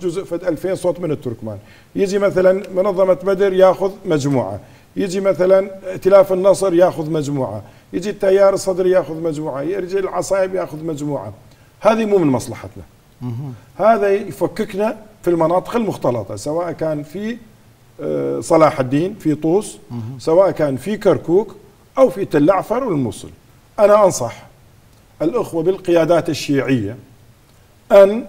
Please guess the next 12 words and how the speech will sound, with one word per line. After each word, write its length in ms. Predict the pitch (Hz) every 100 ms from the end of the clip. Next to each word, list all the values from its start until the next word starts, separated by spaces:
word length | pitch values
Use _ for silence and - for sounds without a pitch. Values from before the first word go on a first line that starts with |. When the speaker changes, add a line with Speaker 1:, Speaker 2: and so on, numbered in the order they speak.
| - - _ _ _ 156
Speaker 1:
لا 200 | 185 233
يجعلوا 720 | 208 170 165 165 151 170 185
التركمان 800 | - - 151 165 196 220 226 226 -
مشتتين 720 | 147 - 151 143 - 196 226
في 140 | 233 233
مناطقنا. 560 | 180 110 - - 85 76 135
Speaker 2:
مهم. 300 | 113 139 123 - _ _ _
Speaker 1:
أنا 380 | 196 208 208 226 202
نصيحتي 640 | 175 165 202 160 - 143 - - _ _ _ _ -
كمجرب 600 | 165 170 151 175 151 175 - - _ _ _ _ _ _ -
لأربع 580 | 156 165 233 175 147 135
دورات 500 | 135 123 127 135